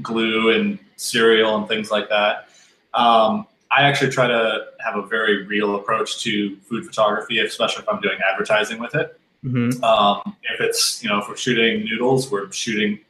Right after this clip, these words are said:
Speaker 1: their noodles. Uh, if we're shooting, you know, Campbell's soup, it is Campbell's soup. Um,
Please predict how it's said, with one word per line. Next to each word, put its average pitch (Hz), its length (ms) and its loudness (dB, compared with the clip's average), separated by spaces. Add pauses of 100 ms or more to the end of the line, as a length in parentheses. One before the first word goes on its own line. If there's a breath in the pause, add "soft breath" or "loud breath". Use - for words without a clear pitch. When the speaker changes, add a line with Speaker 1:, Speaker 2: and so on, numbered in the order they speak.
(140)
Speaker 1:
their 104 240 0
noodles. - 600 -10 (420)
Uh, 104 240 2
if - 60 -6
we're 107 80 -2
shooting, 107 640 0
you 104 80 -12
know, 95 320 -8
Campbell's 110 420 -2
soup, 151 220 2
it 107 160 2
is 117 160 -2
Campbell's 120 380 -4
soup. 131 220 -4 (600)
Um, 98 500 2